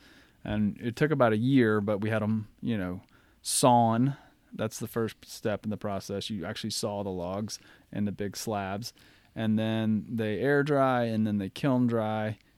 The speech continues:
and then they mill them, and then you get back your wood and,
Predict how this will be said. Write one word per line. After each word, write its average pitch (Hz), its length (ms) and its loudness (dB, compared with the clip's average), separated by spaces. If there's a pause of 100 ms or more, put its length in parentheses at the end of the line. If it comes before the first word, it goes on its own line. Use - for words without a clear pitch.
(120)
and 113 180 0
then 107 220 0
they 104 140 0
mill 120 520 4
them, 107 440 -2 (880)
and 107 200 -2
then 101 200 0
you 101 100 -2
get 127 400 -6
back 101 380 -6 (400)
your 107 180 -4
wood 98 580 -4
and, 98 400 -4